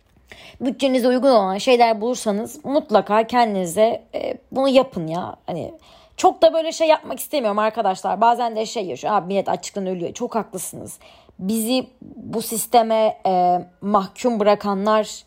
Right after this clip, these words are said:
utansın. Çok üzgünüm hayatta yaşanan her şey için. Beni zaten bazen <sighs> diyecek çok şeyim var ama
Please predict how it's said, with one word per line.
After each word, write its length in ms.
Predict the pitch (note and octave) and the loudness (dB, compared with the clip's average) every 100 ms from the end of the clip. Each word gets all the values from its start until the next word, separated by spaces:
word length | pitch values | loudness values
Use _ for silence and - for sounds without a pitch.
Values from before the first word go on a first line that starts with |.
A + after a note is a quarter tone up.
| _ _ _ - | _ _ _ -12
utansın. 640 | G#3 A#3 G3+ F#3 - C4 - _ _ _ _ _ _ _ | -2 2 2 2 -4 -8 -12 _ _ _ _ _ _ _
Çok 240 | - B3+ G3+ | 0 2 2
üzgünüm 360 | F#3 F#3+ G3 | 0 0 2
hayatta 320 | F#3+ F#3 F#3+ | 4 4 4
yaşanan 340 | G#3 G3 F#3+ F#3+ | 0 0 -2 0
her 140 | G3+ | 0
şey 180 | G3+ F#3 | 0 -4
için. 180 | F3 F#3+ | -4 -2
Beni 160 | G3+ | 0
zaten 380 | G3 G#3 G#3 G3+ | 4 4 4 2
bazen 400 | F#3 F#3+ F#3+ F#3+ - _ _ _ _ _ _ _ _ _ _ _ _ _ | 2 2 2 -2 -8 _ _ _ _ _ _ _ _ _ _ _ _ _
<sighs> 580 | - - - - - - - - - | -12 -8 -8 -8 -12 -16 -18 -20 -12
diyecek 240 | F3+ E3+ F3+ | -6 -2 -2
çok 200 | G3 - | -2 -2
şeyim 240 | E3+ D#3+ | -2 -2
var 100 | E3 | -2
ama 200 | G3+ F3 | -2 -2